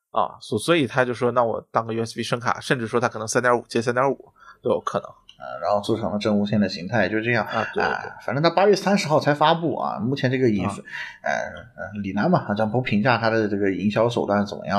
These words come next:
Speaker 2: 了啊，反正，呃，是微博上动不动说这个价格，你们别猜了啊，然后，呃，我们是不是卖四千三，我也不知道啊，就，就，就，到时候再看吧。
Speaker 1: 啊，这，哦，四千三是A P M的价格是吧？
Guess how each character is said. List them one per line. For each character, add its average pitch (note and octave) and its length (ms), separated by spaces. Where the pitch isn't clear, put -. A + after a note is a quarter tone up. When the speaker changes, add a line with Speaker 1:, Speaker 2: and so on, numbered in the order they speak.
Speaker 2:
了 G1+ 60
啊， G1+ 120
反 G2+ 140
正， C3+ 160
呃， G2+ 480
是 A2 320
微 C#3+ 120
博 C3+ 160
上 C#3 160
动 C#3 120
不 B2 120
动 A#2+ 100
说 A2 240
这 G#2+ 120
个 G2+ 60
价 A#2+ 180
格， F#2+ 180
你 G2+ 120
们 F3+ 120
别 B3+ 120
猜 B3 260
了 F3+ 80
啊， G2+ 340
然 G2 120
后， G2+ 280
呃， C#2+ 220
我 F#2 160
们 A2+ 160
是 B2 160
不 D#3+ 80
是 D#3 140
卖 D3 160
四 C3 160
千 C3 180
三， B2+ 240
我 B2+ 80
也 D#3+ 80
不 A#2 80
知 A#2 100
道 C3+ 140
啊， G2 340
就， - 60
就， - 560
就， - 140
到 C#3+ 120
时 C3+ 60
候 B2+ 80
再 A2+ 120
看 A#2+ 220
吧。 - 60
Speaker 1:
啊， - 60
这， C3 80
哦， A2+ 80
四 C3 180
千 C#3+ 160
三 C#3+ 160
是 C#3 120
A C#3 120
P - 140
M G#2+ 180
的 D#3 100
价 C3+ 160
格 - 160
是 A2 120
吧？ - 180